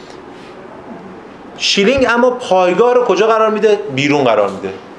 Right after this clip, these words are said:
بهش میگه د ابسولوت، همون امر مطلق که هگل به این میگه ایدئالیست ابژکتیو. متهم می‌کنه، میگه اون ایدئالیست اصطلاحی کانت، فیشته ایدئالیست سوبژکتیوه،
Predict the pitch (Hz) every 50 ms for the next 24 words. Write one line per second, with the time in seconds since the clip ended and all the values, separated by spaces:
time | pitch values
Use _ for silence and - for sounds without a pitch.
0 | - - 160 160 - 156 151 160 175 185 180 185 - 151 143 127 110 - - -
1 | 110 110 107 101 - - - - - - - - - - - - - - 127 135
2 | 151 - 175 165 156 147 135 117 110 110 - 110 98 95 - - - - - -
3 | - - - - - - - - - - - - - - - - - 139 143 143
4 | 160 170 165 170 151 156 160 160 180 180 147 127 127 117 120 135 135 - 156 147
5 | - - 120 110 113 113 98 - - - - - - - - - - - - 117
6 | 120 113 - 131 127 139 139 123 - 113 107 113 120 139 147 147 127 127 - -
7 | - - - - 131 131 131 123 135 135 - 147 123 - - 123 113 113 117 127
8 | 160 180 - 196 196 208 208 202 - - - - - - - - 143 135 - 160
9 | 151 131 123 123 123 127 131 139 131 - 127 - 113 120 117 - 170 190 202 208
10 | 214 226